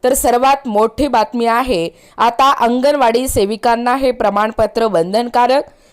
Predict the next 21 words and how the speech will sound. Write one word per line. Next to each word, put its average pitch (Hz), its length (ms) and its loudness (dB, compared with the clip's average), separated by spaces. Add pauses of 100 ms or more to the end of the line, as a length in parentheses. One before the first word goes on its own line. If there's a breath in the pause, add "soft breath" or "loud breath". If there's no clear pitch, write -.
(100)
जिल्हा 294 380 2
शिक्षण 262 460 -2
व 262 180 2
प्रशिक्षण 240 720 -2
संस्थेकडून 247 800 -2
दिले 208 280 0
जाणार 220 420 0 (420 soft breath)
सहा 302 380 2
महिन्याचे 247 680 0
प्रशिक्षण. 262 720 -2 (340 soft breath)
याबद्दल 285 320 2
संपूर्ण 320 580 -2
सविस्तर 285 540 -6
अशी 247 200 -6
माहिती 220 540 -4 (380 soft breath)
या 277 140 0
व्हिडिओच्या 285 640 -2
माध्यमातून 254 720 -2
आपण 240 320 -2
पाहणार 208 360 -2
आहोत. 254 320 0